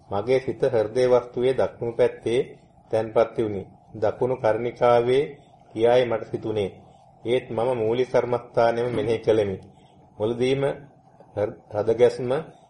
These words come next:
යන්තමට දැනුන නමුදු ටිකි-, ටිකින් ටිකම නිශ්චල ගතියක් දැනුනි.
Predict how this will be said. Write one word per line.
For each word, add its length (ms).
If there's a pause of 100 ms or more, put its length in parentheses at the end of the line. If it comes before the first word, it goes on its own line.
(180)
යන්තමට 520
දැනුන 320
නමුදු 340
ටිකි-, 520 (1000)
ටිකින් 460
ටිකම 360 (1080)
නිශ්චල 520
ගතියක් 540
දැනුනි. 420